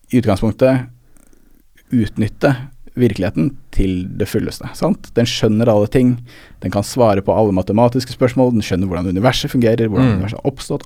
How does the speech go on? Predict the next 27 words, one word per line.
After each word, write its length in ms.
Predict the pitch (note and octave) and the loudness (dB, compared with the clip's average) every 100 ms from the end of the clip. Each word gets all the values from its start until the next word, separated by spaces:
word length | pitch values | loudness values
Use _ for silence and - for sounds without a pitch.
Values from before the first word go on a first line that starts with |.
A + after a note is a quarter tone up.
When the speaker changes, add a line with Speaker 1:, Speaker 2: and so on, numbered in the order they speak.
| - C#3+ | -6 2
Speaker 1:
alt 180 | D#3 | 4
dette 160 | - C3+ | 4 2
her. 240 | D#3 B3+ F#3 - - - - - - | 2 0 -2 -12 -16 -14 -14 -16 -10
Eh, 380 | D2+ C2 - - - - - - - - | -8 -8 -8 -10 -14 -20 -20 -20 -20 -2
så 140 | D#3 | 4
min 220 | D3+ F3+ | 4 4
tese 420 | G3 D#3+ - F#2 - | 4 2 2 -4 -2
er 180 | A#2 A2+ | 0 2
at 360 | C3+ - - - - - - - - | 2 -2 -10 -10 -14 -20 -20 -6 -2
Speaker 2:
Hypotese. 500 | G2+ - G2 F#2+ - - _ - - - - - | -2 -2 -8 -12 -18 -20 _ -20 -20 -20 -6 -2
Speaker 1:
Ja, 100 | - - - - - | -2 -6 -20 -20 -8
hypotese 360 | A#2+ - A#2 A#2 | -6 0 0 2
eller 140 | A2+ A#2 | 0 0
tese, 360 | B2 - - | 0 0 0
man 120 | - | -2
kan 120 | - A2+ | -4 -6
si, 80 | - | -4
jeg 180 | G#2+ | -4
tror 100 | A#2 | -4
man 80 | - | -4
kan 80 | A#2 | -4
si 100 | A#2 | -4
begge 180 | - - | -6 -2
deler. 220 | B2 - A#2+ | 2 4 4
Speaker 2:
Er 60 | |
det, 100 | D3 | 6
er 80 | C#3+ | 6